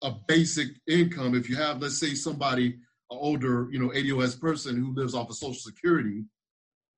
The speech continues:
uh, what ends up happening is that, okay, this is my basic income, and it, it gives me enough to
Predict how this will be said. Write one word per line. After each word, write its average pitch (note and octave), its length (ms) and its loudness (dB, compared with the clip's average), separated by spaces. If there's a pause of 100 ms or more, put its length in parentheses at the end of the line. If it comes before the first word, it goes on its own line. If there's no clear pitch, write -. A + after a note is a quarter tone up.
(520)
uh, B2+ 80 -2
what C#3+ 160 0
ends C#3+ 140 -2
up B2+ 100 -4
happening D3 500 2
is A2 140 -4
that, A2+ 320 -2 (180)
okay, D#3 240 -4
this D3 160 -2
is B2+ 80 -10
my C3 140 -4
basic B2+ 340 -4
income, B2+ 340 -2
and B2+ 80 2
it, A#2+ 140 0 (200)
it B2+ 220 -2 (540)
gives F3 280 4
me D#3 100 4
enough C3 360 -2
to G#2+ 220 -8